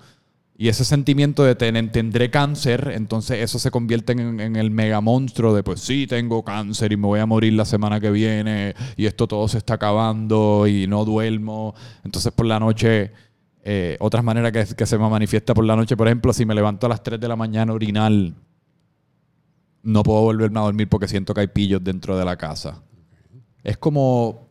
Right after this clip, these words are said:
siempre esperando lo peor.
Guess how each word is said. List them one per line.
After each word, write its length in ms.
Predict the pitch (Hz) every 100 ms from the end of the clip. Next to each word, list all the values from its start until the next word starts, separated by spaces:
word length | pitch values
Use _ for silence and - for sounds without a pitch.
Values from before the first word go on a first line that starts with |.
| _
siempre 540 | - - 135 151 151 143
esperando 1000 | - 127 120 135 139 135 131 131 123 -
lo 240 | 123 120 117
peor. 440 | 117 110 120